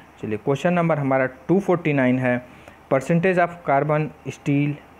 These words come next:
percentage of carbon in steel is, तो कार्बन में स्टील की परसेंटेज कितनी होती है? पॉइंट वन to पॉइंट एट या पॉइंट थ्री फ़ाइव to पॉइंट फ़ोर फ़ाइव या वन पॉइंट एट to फ़ोर पॉइंट टू या option D है पॉइंट वन to वन पॉइंट फ़ाइव।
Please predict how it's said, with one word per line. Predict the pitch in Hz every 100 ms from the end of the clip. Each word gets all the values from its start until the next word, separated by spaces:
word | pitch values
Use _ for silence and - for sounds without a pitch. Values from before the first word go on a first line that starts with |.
| - - - - - _ _ - - -
percentage | 127 - 156 190 196
of | 185 - 156
carbon | 139 139 131 147
in | 147 139
steel | - 160 160
is, | 147 120 - - - - - - - -
तो | -
कार्बन | 143 151 185
में | 170 131 127 - - 139
स्टील | 127 160
की | 156
परसेंटेज | 165 147 143 139 139
कितनी | 147 147 151 123
होती | 113 113
है? | 113 104 120 - - - -
पॉइंट | 127 131
वन | 135 147
to | 151 147
पॉइंट | 131 127 123 147
एट | 180 190
या | 135
पॉइंट | 120 120 -
थ्री | 147
फ़ाइव | 147 139
to | 135
पॉइंट | 131 113 113
फ़ोर | 147 165
फ़ाइव | 170 120 120
या | 113 113 - -
वन | 147 170
पॉइंट | 170 147 143
एट | 127 -
to | 123 - -
फ़ोर | 123 131
पॉइंट | 123 117 120
टू | 165 147 123 - - - 147
या |
option | 151 - 170
D | 147
है | 139 135
पॉइंट | - 123 123
वन | 127 139
to | 131
वन | 147 131
पॉइंट | 123 147 214
फ़ाइव। | - - 92 92